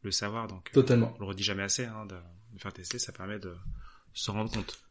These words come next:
Speaker 2: Totalement. Et, euh, et je suis, je suis, euh, pratiquement sûr qu'on peut mesurer la qualité d'une énigme au nombre de bêta-tests. Mais
Speaker 1: Hmm.
Speaker 2: attention aussi à écouter ces bêta-testeurs. Euh, par exemple, nous, sur,
Speaker 1: Ah oui.
Speaker 2: euh,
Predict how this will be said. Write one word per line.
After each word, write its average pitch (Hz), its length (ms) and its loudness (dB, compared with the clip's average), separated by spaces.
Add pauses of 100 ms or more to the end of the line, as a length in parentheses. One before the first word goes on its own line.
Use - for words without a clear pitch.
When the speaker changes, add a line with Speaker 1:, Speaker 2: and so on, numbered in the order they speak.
Speaker 2:
Totalement. 143 580 12
Et, 131 200 12
euh, 120 600 12 (200)
et 123 200 10
je 117 60 4
suis, 120 640 8
je 113 60 0
suis, - 180 10
euh, 117 100 12
pratiquement 156 480 6
sûr 165 260 8
qu'on 131 180 8
peut 135 120 10
mesurer 135 500 12
la 120 100 12
qualité 123 580 10
d'une 120 160 8
énigme 127 340 10
au 110 120 6
nombre 120 180 8
de 117 80 8
bêta-tests. 120 600 6 (720)
Mais 147 760 12
Speaker 1:
Hmm. 113 100 6
Speaker 2:
attention 151 400 10
aussi - 420 4
à - 220 4
écouter 170 600 12 (100)
ces - 180 4
bêta-testeurs. 131 640 4 (320)
Euh, 110 240 2
par 107 160 2
exemple, 143 280 4
nous, 143 120 6
sur, 113 580 4
Speaker 1:
Ah 139 60 12
oui. 143 140 10
Speaker 2:
euh, 107 160 4